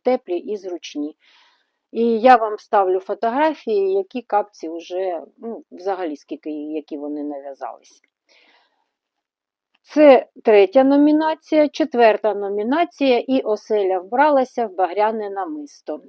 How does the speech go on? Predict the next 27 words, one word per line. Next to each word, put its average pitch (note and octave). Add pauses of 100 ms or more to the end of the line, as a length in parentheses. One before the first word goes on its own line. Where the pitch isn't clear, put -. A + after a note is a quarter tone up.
І A3
в -
цій C#4
номінації B3+
у G#3+
мене A3
дві C4
готових A#3
іграшки. F3+ (1200)
Один A3+
ось G3
такий F3+ (440)
голуб. F#3 (540)
Не A#3
вашої C4+
бабусі F#3
голуб D#3+
залетів, E3
е, G#3+ (120)
до E3+
нас D3+
на E3
подвір'я. D3 (800)
Такий F#3+
він E3+
трошки F#3+
чудний. D#3+